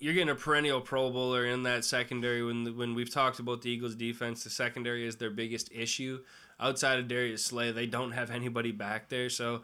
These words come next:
I think once he gets into that system, he's gonna bring a lot on the field, but also the presence back there, the experience back there, what he's gonna bring to the locker room.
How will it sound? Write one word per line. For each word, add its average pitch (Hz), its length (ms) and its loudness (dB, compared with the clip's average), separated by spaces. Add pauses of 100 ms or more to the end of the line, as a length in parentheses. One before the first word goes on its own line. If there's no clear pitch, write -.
(240)
I 131 120 4
think 165 200 2
once 147 220 2
he 156 120 2
gets 147 220 0
into 139 200 2
that 120 160 0
system, 131 420 0
he's 123 160 -2
gonna 123 200 -2
bring 120 220 -2
a 120 60 0
lot 113 300 0
on 113 200 -2
the 113 80 -2
field, 113 360 -4
but 113 80 -2
also 120 260 -2
the 123 80 -8
presence 123 400 -2
back 120 300 -2
there, 123 160 -2
the 117 100 -2
experience 120 460 -4
back 117 280 -4
there, 117 200 -2
what 117 100 -4
he's 117 100 -4
gonna 117 160 -4
bring 117 240 -4
to 117 60 -2
the 113 120 -4
locker 107 360 -4
room. 123 320 -2